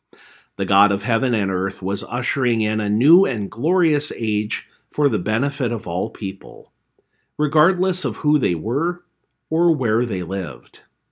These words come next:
When they arrived at the stable, the Magi represented us. It's safe to ac-, assume a couple of things here. First of all, the wise men did not know Mary and Joseph personally.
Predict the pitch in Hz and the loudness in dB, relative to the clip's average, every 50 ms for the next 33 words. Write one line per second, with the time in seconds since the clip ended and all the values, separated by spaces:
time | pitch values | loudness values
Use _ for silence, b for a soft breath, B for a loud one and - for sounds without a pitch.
0 | _ _ _ _ _ _ _ _ _ _ _ - - 135 139 156 185 202 208 190 | _ _ _ _ _ _ _ _ _ _ _ -10 -4 -2 0 2 2 4 4 4
1 | 180 156 139 120 101 107 120 143 143 - - 160 156 - 175 156 - - - 92 | 4 4 4 2 2 2 2 2 0 -2 -2 -4 -4 -2 -4 -4 -4 -4 -2 -2
2 | 82 85 80 85 90 107 117 - _ _ _ _ _ _ _ - 95 87 92 95 | -2 -4 -4 -6 -6 -6 -8 -10 _ _ _ _ _ _ _ -6 -4 -2 0 0
3 | 104 127 156 175 147 135 110 90 87 95 101 107 110 - _ _ _ _ - - | 0 0 0 -2 -2 -2 -2 -2 -2 -2 -4 -6 -8 -10 _ _ _ _ -14 -8
4 | 87 95 110 135 139 - 147 147 127 127 113 104 98 101 - 110 104 135 - _ | -2 -2 -2 -2 0 -2 -2 -2 0 -2 -2 -2 -4 -4 -4 -4 -4 -6 -8 _
5 | _ _ - 92 85 71 57 - - - - - - - - - _ _ _ _ | _ _ -10 -8 -8 -8 -8 -6 -6 -4 -4 -4 -4 -6 -8 -12 _ _ _ _
6 | _ _ _ B B B B B B B B B B B B B - 110 - - | _ _ _ B B B B B B B B B B B B B -4 -2 2 4
7 | - - 147 127 135 135 - - - 123 110 107 - - 147 143 - - - - | 4 6 6 4 4 2 0 -2 0 2 2 2 0 0 -2 -2 -2 -2 -4 -2
8 | - - 156 156 143 131 113 - - 120 - - 110 87 87 87 - - 101 95 | 0 2 2 2 2 2 0 0 -2 -4 -4 -2 -4 -4 -4 -4 -4 -4 -2 -2
9 | 92 92 95 - - - 64 50 50 50 _ _ _ _ _ _ _ _ _ _ | -2 -2 -4 -6 -8 -10 -10 -12 -12 -18 _ _ _ _ _ _ _ _ _ _
10 | _ _ _ _ _ _ - 151 147 131 - - 117 87 76 73 73 73 78 - | _ _ _ _ _ _ 0 2 2 2 2 0 -4 -4 -6 -6 -6 -6 -8 -10
11 | _ _ _ _ _ _ _ _ - 120 107 104 107 117 127 139 131 120 123 123 | _ _ _ _ _ _ _ _ -4 -2 0 2 4 4 4 2 2 2 2 2
12 | 123 123 120 120 107 107 110 107 107 107 98 104 107 110 113 120 113 107 101 95 | 2 2 2 2 2 2 2 2 0 0 0 -2 -2 -2 0 0 0 0 0 0
13 | 101 110 113 113 107 107 107 - 107 95 101 101 - - 101 - - - 117 98 | 0 0 0 0 0 -2 -2 -2 -2 -2 -2 -2 -2 -4 -6 -8 -8 -10 -8 -8
14 | 95 - - 101 82 73 71 67 62 64 - - | -6 -6 -8 -8 -8 -8 -8 -10 -10 -12 -14 -18